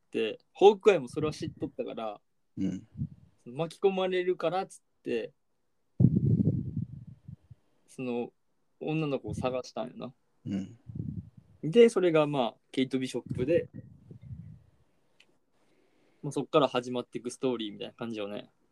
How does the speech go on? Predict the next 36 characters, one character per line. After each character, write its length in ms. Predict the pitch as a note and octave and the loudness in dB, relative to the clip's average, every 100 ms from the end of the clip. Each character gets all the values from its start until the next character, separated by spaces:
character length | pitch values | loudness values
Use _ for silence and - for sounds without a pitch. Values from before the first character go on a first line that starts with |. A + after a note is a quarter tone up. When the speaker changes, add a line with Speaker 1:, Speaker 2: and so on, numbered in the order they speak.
| _ | _
Speaker 2:
う 140 | G#2+ | -4
ん。 140 | F#2 - _ _ _ _ _ _ _ _ _ _ - _ _ _ _ _ _ _ _ _ | -4 -4 _ _ _ _ _ _ _ _ _ _ -20 _ _ _ _ _ _ _ _ _
Speaker 1:
ま 140 | C3+ | -6
あ、 20 | |
と 120 | B2 D3 | 2 6
り 80 | |
あ 20 | F3 | 6
え 40 | |
ず 80 | C3+ | 6
冒 220 | D3 E3 | 4 4
頭 140 | E3+ | 6
は 80 | E3+ | 4
め 80 | D3 | 2
っ 20 | |
ち 100 | - | -8
ゃ、 20 | - | -6
結 140 | D3 | -4
構 80 | B2 | -4
面 100 | B2+ | -4
白 120 | B2+ | -4
か 60 | A2 | -6
っ 40 | - | -8
た。 120 | - _ _ - _ _ _ _ _ _ _ _ _ - _ _ _ - - - _ _ _ _ _ _ _ _ - _ _ _ _ _ _ _ _ _ _ E3+ | -20 _ _ -20 _ _ _ _ _ _ _ _ _ -20 _ _ _ -20 -20 -20 _ _ _ _ _ _ _ _ -20 _ _ _ _ _ _ _ _ _ _ -6
Speaker 2:
ま 220 | D#3 A#2 | 0 2
あ、 100 | G#2 G2+ - - | 2 -2 -6 -16
普 100 | - | -12
通 140 | - A2 | 0 4
に 400 | G#2+ G#2 G2+ - _ - - - - - - - - - - _ _ _ _ _ _ _ _ _ | 6 6 4 2 _ -20 -18 -18 -18 -20 -20 -20 -20 -20 -20 _ _ _ _ _ _ _ _ _
面 220 | A2 G#2 | -2 -2
白 220 | G2 - G2+ | -2 -4 -4
い 60 | |
ん 20 | |
じ 120 | F#2+ - | -6 -12
ゃ 40 | |
な 80 | - | -14
い？ 120 | - | -20